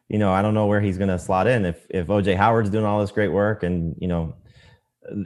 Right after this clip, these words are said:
I guess maybe it goes back to the talk of Gronk and, and the struggles that he had. Is he gonna be an every down player? 'Cause if he's not an every down player and O J Howard's the primary tight end, that doesn't mean he's the better fantasy tight end.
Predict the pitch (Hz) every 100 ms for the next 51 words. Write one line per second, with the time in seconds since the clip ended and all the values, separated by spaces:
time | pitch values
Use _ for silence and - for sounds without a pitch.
0 | - 110 151 147 135 120 120 107 117 113
1 | 104 101 110 107 95 90 101 101 - -
2 | _ _ - 95 92 92 - 90 90 -
3 | 104 101 90 85 127 107 80 78 98 _
4 | _ _ _ _ - 90 214 107 98 92
5 | 92 90 87 82 78 113 82 82 _ -
6 | 87 98 92 101 92 87 82 80 117 110
7 | 87 85 82 82 98 98 92 85 - 92
8 | 87 82 78 80 90 85 85 82 85 82
9 | 85 80 76 76 73 107 101 80 - 73
10 | 71